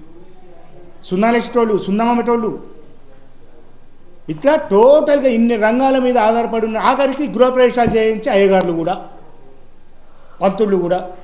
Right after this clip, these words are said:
అందరు కడుపు మీద కొట్టారు కదా పద్నాలుగు నెలల. మీరు చేసిన నిర్వాహకం ఏంది? కేసీఆర్ గారి ప్రభుత్వంలో తెలంగాణ రాష్ట్ర ఆదాయం ప్రతి సంవత్సరం సగటున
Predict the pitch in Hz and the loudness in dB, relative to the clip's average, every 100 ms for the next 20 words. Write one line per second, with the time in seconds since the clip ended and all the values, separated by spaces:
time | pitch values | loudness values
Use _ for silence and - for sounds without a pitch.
0 | - - - 294 330 330 262 285 285 302 | -18 -8 -4 2 2 2 2 2 4 6
1 | 294 277 240 220 277 247 240 226 226 285 | 6 4 2 0 2 0 0 0 -2 -4
2 | 175 - - 185 202 233 240 208 262 262 | -6 -10 -4 0 2 2 0 0 0 -2
3 | 202 127 - - - - - - - - | -4 -8 -12 -18 -20 -20 -20 -20 -18 -20
4 | - - - 185 277 269 269 254 247 240 | -20 -20 -2 4 4 4 2 4 4 4
5 | 214 233 247 233 226 269 311 - - - | 2 2 2 2 4 2 0 -10 -18 -18
6 | - - - - - 202 262 254 247 233 | -18 -18 -20 -10 0 2 4 4 4 4
7 | 214 214 - 196 214 220 214 233 254 196 | 2 0 0 2 4 4 2 0 -2 -2
8 | 233 214 202 202 202 196 247 269 - - | -2 -4 -4 -4 -4 -2 -2 -6 -14 -18
9 | - - - - 165 180 233 202 202 - | -18 -18 -18 -4 0 2 2 2 0 -2